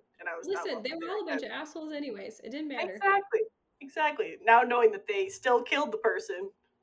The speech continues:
Speaker 1: I was like, "Ah, all right, that makes me feel a lot better about my, about my decision." So I was like,
Speaker 2: Mm-hmm.
Speaker 1: "Eh, it's
Speaker 2: Yeah.
Speaker 1: fine." But they were also just like, "Who do you think you are coming in here to tell us our ways?" And I was like, "What?"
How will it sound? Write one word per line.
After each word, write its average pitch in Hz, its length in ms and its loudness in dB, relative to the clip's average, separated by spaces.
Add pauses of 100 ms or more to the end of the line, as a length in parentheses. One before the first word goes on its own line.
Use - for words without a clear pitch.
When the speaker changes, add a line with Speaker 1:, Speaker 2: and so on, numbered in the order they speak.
(480)
Speaker 1:
I 220 100 4
was 208 160 4
like, 208 160 -2
"Ah, 254 180 2
all 240 100 0
right, 180 240 -2
that 185 120 -6
makes 202 160 -8
me 190 60 -14
feel 180 300 -10 (120)
a 175 80 -6
lot 175 240 -4
better 160 120 -8
about 156 160 -8
my, 151 60 -16 (240)
about - 200 -6
my - 80 -14
decision." - 460 -12
So - 220 -16
I - 20 -10
was 262 160 -16
like, 247 100 -10
Speaker 2:
Mm-hmm. 214 160 -10
Speaker 1:
"Eh, 440 260 2 (800)
it's 302 180 -6
Speaker 2:
Yeah. - 20 -14
Speaker 1:
fine." 185 240 -2
But 269 100 -10
they 370 100 0
were 349 180 4
also 254 300 2
just - 200 -8
like, 180 260 -6
"Who 277 120 -8
do 254 100 -10
you 254 80 -10
think 247 300 0
you 262 200 0
are 175 280 0
coming 220 260 2
in 214 100 0
here 214 340 -6 (180)
to - 60 -20
tell 220 180 4
us 214 160 2
our 214 160 4
ways?" 185 340 4
And 175 100 -10
I 180 60 -2
was 190 120 -8
like, 180 140 -8 (180)
"What?" - 160 -8